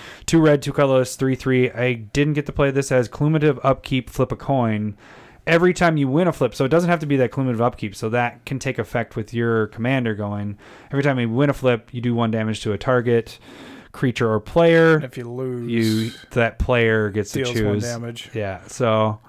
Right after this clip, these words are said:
Speaker 2: Interesting.
Speaker 1: that's
Speaker 2: Yeah,
Speaker 1: kind
Speaker 2: that's,
Speaker 1: of,
Speaker 2: that's
Speaker 1: that
Speaker 2: the
Speaker 1: one's a
Speaker 2: back and
Speaker 1: little,
Speaker 2: forth.
Speaker 1: that's one I'm
Speaker 2: It,
Speaker 1: like,
Speaker 2: it's just
Speaker 1: "Eh."
Speaker 2: coin flipping.
Speaker 1: Yeah.
Speaker 2: It,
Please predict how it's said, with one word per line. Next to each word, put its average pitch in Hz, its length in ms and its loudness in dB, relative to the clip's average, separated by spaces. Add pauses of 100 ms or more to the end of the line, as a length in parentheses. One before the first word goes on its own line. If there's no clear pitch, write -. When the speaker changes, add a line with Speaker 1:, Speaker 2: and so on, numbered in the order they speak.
Speaker 2:
Interesting. 131 640 -4
Speaker 1:
that's 160 300 6
Speaker 2:
Yeah, 156 140 -2
Speaker 1:
kind 214 140 6
Speaker 2:
that's, - 60 -
Speaker 1:
of, 185 60 2
Speaker 2:
that's 180 140 4
Speaker 1:
that 190 160 8
Speaker 2:
the 214 60 6
Speaker 1:
one's 202 200 4
a 185 40 6
Speaker 2:
back - 100 6
and - 20 6
Speaker 1:
little, 180 240 6
Speaker 2:
forth. 135 240 2
Speaker 1:
that's 170 260 2
one 170 160 4
I'm 160 80 4
Speaker 2:
It, 156 40 4
Speaker 1:
like, 143 120 2
Speaker 2:
it's 180 200 0
just 180 120 4
Speaker 1:
"Eh." 175 100 6
Speaker 2:
coin 233 200 2
flipping. 127 480 -6
Speaker 1:
Yeah. 123 240 4
Speaker 2:
It, 107 60 -12